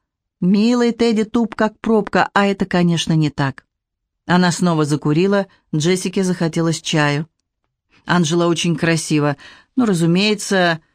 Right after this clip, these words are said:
ведь она вылитая ты, поэтому и выглядит потрясающе". Обсуждать дочерей было не так рискованно,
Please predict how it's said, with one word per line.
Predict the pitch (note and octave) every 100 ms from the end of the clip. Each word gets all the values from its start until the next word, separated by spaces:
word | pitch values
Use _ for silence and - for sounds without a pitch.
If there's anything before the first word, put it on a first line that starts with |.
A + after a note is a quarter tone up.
| _ -
ведь | F#3 A3+
она | A3 A3+ G3+ -
вылитая | G3+ F3+ G#3+ C#4 B3 A3+ A#3 G#3
ты, | - F#3 F3
поэтому | E3+ F3+ F3+ F#3 F#3
и | - G3
выглядит | F3+ G#3 G#3 E3+ -
потрясающе". | D#3+ E3+ D#3+ E3 D3 D3 - D#3 - _ _ _ _ _ -
Обсуждать | G3+ - C4 A#3+ D#4+ A3+
дочерей | A3 A#3 A3+ A3
было | G#3 G#3
не | G3+
так | F#3+ F#3
рискованно, | F3+ E3+ - G#3 A#3 B3 B3+